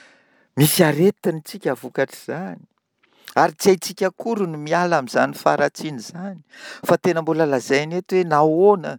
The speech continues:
no mbola tahasiana ihany ianareo. Mba raky neva voakapoka Israely tamin'izany fotoana izany fa mbola tsy mahalala miala amin'izay faharatsiana izay ihany.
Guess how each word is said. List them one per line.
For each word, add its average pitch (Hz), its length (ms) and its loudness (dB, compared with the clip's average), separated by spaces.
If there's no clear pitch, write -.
no 147 100 -6
mbola 156 380 2
tahasiana 160 760 -6
ihany 160 340 -10
ianareo. 156 480 -16
Mba 180 140 4
raky 180 240 -2
neva 175 240 0
voakapoka - 800 -8
Israely 165 680 -2
tamin'izany 131 400 -4
fotoana 131 240 -10
izany 156 240 -2
fa 147 40 0
mbola 139 280 -6
tsy - 180 -12
mahalala 135 580 -2
miala 156 520 -6
amin'izay 120 440 -2
faharatsiana 110 800 -10
izay 85 280 -10
ihany. 98 240 -16